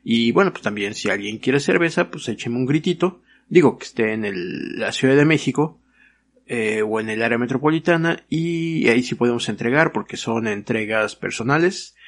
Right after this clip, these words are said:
No nos podemos meter ahorita en pedos de, de hacer envíos por mensajería o algo así, por, pues, por cuestiones de que, pues, no le digan a nadie, cabrones, pero aún somos, aún somos ilegales, ¿no? O sea, es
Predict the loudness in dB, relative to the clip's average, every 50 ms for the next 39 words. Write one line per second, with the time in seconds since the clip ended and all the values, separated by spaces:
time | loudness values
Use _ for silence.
0 | -20 -20 -20 -20 _ -4 0 2 2 4 2 2 0 -2 -4 -4 -4 -2 -2 -2
1 | -4 -4 -8 -6 -4 0 0 2 2 0 0 -4 -6 -6 -2 -2 -2 0 0 -2
2 | -6 -8 -8 -8 -8 -8 -8 -8 -8 -6 -4 -4 -2 -2 -2 -4 -4 -4 -4 -2
3 | -2 -2 -4 -6 _ -12 -12 -12 -12 -16 -16 -12 -10 -8 -8 -6 -8 -8 -8 -8
4 | -8 -4 -2 0 2 2 2 0 0 -2 -2 0 -2 -2 0 0 0 -2 -2 -4
5 | -8 -16 -18 -18 -18 -20 _ -2 0 2 2 2 2 0 -2 -4 -6 -6 -4 -4
6 | -6 -4 -4 -8 -10 -6 -4 -4 -2 -2 -4 -6 -6 -8 -10 -10 -10 -14 -14 -14
7 | -14 -14 -14 -16 -16 -16 -10 -8 -6 -4 -2 -2 0 0 0 -2 -4 -6 -6 -4
8 | -4 -4 -2 0 2 2 2 2 -2 -4 -4 -2 -4 -4 -4 -4 -2 -2 -2 0
9 | 0 -2 -2 -4 -2 -4 -4 -4 -4 -6 -8 -10 -12 -12 -14 -16 _ -20 -20 -20
10 | -20 -20 -20 _ -2 0 2 2 2 2 0 0 -2 -4 -6 -6 -6 -4 -4 -4
11 | -4 -4 -6 -8 -10 -10 -8 -6 -4 -4 -6 -6 -8 -10 -8 -8 -8 -6 -8 -8
12 | -10 -10 -14 -14 -14 -16 -16 -18